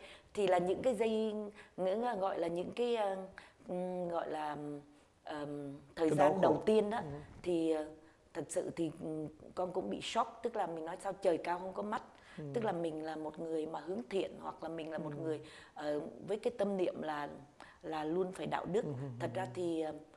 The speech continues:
Speaker 1: bố mẹ của con là
Speaker 2: Nhưng mà cái chuyện
Speaker 1: đạo
Speaker 2: đó
Speaker 1: Phật, nhưng mà con nghĩ
Speaker 2: Ừ.
Speaker 1: đạo Phật là, là chỉ là một cái philosophy, tức là một cái triết lý, là mình đừng có lệ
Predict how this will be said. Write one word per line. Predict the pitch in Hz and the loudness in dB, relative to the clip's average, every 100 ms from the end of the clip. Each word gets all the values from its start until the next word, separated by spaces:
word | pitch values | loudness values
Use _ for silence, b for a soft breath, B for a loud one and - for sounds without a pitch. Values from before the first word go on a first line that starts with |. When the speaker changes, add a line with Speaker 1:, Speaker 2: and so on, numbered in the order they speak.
| B - | B -2
Speaker 1:
bố | 180 | 2
mẹ | 226 - | 2 0
của | 165 | -2
con | 170 185 185 | -2 0 0
là | 180 165 | -2 4
Speaker 2:
Nhưng | 165 | 6
mà | 147 | 6
cái | 127 | 4
chuyện | 135 | 6
Speaker 1:
đạo | - | 6
Speaker 2:
đó | 123 | 8
Speaker 1:
Phật, | 170 - | 6 4
nhưng | 190 196 | 0 0
mà | |
con | 160 185 190 | 2 2 2
nghĩ | 190 | 0
Speaker 2:
Ừ. | 226 | 0
Speaker 1:
đạo | 185 - | 0 -2
Phật | - - B B B B - | -2 -2 B B B B -4
là, | 160 156 147 143 139 - - | -2 -2 -2 -6 -10 -12 -4
là | 151 | -4
chỉ | - 151 | -2 -2
là | 175 156 143 | 0 0 -2
một | 147 143 - | -4 -6 -4
cái | 185 | -4
philosophy, | 180 202 180 180 190 185 196 185 185 B B | -2 2 2 2 -2 0 0 0 -4 B B
tức | - | -2
là | 208 | 0
một | 160 147 | 0 0
cái | 175 | -2
triết | - 226 202 | -2 -4 0
lý, | 190 208 277 B B - | 2 0 -4 B B -4
là | 170 | 0
mình | 170 160 | 2 2
đừng | 160 156 | 0 0
có | 156 185 208 - | 0 0 0 2
lệ | 165 - | 4 4